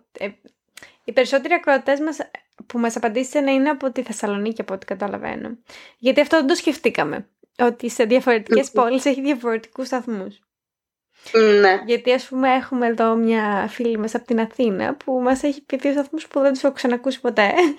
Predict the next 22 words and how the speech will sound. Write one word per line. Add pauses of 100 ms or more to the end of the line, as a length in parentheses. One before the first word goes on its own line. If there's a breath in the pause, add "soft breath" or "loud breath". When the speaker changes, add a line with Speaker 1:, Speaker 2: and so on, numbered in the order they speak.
(120)
Speaker 1:
<laughs>
Αλλά
φαντάζομαι
ότι
στην
Αθήνα
είναι
αρκετά
γνωστοί. (480 loud breath)
Ε, (920)
μας
είπε
N
T
S
London (220)
και
Pepper
ενενήντα
έξι (200)
κόμμα
έξι.